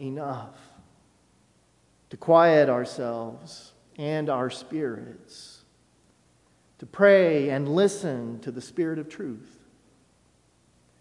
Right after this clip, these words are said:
We know Jesus is the way. We hear Jesus' voice of wisdom and his Spirit of truth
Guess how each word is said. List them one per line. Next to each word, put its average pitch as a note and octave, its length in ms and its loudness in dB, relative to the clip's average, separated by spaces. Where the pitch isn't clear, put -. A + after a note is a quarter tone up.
We F#3+ 400 0
know D3+ 520 -2
Jesus C#3+ 420 -4
is C3 140 -6
the A#2 80 -10
way. C3 380 -4
We F#3 380 6
hear F#3 440 6
Jesus' F3 540 -2
voice F#3 460 0
of D#3+ 160 -2
wisdom F3+ 440 4
and F3+ 140 4
his F3+ 160 2
Spirit F#3+ 400 4
of F3+ 140 2
truth F3+ 480 2